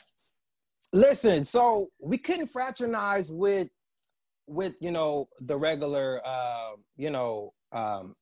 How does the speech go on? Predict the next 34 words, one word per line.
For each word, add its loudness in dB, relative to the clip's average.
what -6
do -2
you -18
call -4
'em? -12
Passengers. 2
You -2
know, 4
we 4
couldn't 0
fraternize 2
with -8
them. -10
So 0
we 6
can 6
only 4
hang -2
out 4
with -4
our -2
crew. -4
So 2
crew -2
it -12
was -2
a -2
whole 4
different -4
level. -4
We -2
get, -2
they -2
used 0